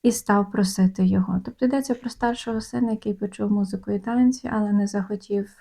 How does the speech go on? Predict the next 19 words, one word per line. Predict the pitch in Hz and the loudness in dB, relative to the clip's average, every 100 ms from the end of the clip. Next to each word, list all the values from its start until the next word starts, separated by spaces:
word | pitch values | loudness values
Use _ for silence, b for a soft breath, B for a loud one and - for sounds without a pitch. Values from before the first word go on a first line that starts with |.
| _ | _
увійти, | - 196 196 190 - 220 233 254 240 | -4 -2 0 -2 -4 -2 0 0 0
відсвяткувати | 226 196 - 185 - 196 208 247 220 | -2 -6 -10 -14 -4 0 0 -2 -6
повернення | 190 196 196 196 196 190 190 | -8 -2 0 2 6 6 6
свого | - 202 202 | 2 -2 0
молодшого | 196 190 185 - 190 | 2 2 0 0 0
брата, | 190 214 262 269 240 | 0 0 -2 -2 -4
бо | 208 202 | -2 -2
він | 220 247 | 2 2
мав | 196 | 2
на | 214 | 0
нього | 202 208 220 | 0 0 -2
злість, | 226 254 320 - - _ _ _ _ _ _ | -2 -2 -2 -8 -20 _ _ _ _ _ _
образу | 214 196 226 240 240 240 220 | 0 2 2 2 0 -2 -2
і | 196 196 208 208 | 0 0 0 0
ще | 190 196 | 0 -2
купу | 190 190 185 | -2 -2 -2
всього. | 185 175 190 190 _ B B B B B B B 214 | -2 -2 -4 -6 _ B B B B B B B -2
Е, | 208 202 202 202 202 | 0 2 2 0 -2
тобто, | 233 240 _ 233 233 | -4 -6 _ 2 2